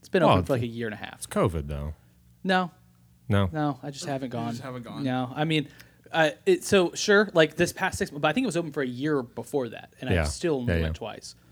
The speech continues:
Speaker 1: So it's been sad. It's been really sad. I'm, I'm noticing boyhood Mitchell die before my eyes.
Speaker 2: <laughs> Um,
Speaker 1: 'Cause fifteen-year-old Mitchell,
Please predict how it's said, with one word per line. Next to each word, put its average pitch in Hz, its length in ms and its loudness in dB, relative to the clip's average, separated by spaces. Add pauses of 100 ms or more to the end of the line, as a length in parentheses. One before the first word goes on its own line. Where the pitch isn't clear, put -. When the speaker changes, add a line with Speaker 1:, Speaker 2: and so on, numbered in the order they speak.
(360)
Speaker 1:
So 151 220 4
it's 156 160 0
been 349 160 -2
sad. 269 340 -2 (120)
It's - 100 -16
been 185 100 -6
really 185 160 -4
sad. 151 300 -6
I'm, 123 200 -8
I'm 135 140 -8
noticing 180 400 0
boyhood 165 400 -4
Mitchell 151 320 -8
die 113 300 -8
before 113 240 -12
my 110 120 -10
eyes. 104 460 -14
Speaker 2:
<laughs> - 60 -16 (560)
Um, 107 280 6
Speaker 1:
'Cause 135 200 -4
fifteen-year-old 247 680 6
Mitchell, 143 460 2